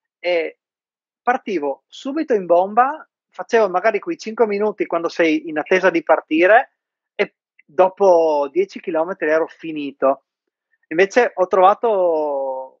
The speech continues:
un modo che, invece di fare solo meetup e cose del genere, sempre su Zwift,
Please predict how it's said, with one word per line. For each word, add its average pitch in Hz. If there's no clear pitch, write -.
un 165
modo 170
che, 143
invece 202
di 247
fare 147
solo 165
meetup 160
e 151
cose 151
del 143
genere, 143
sempre 151
su 175
Zwift, 196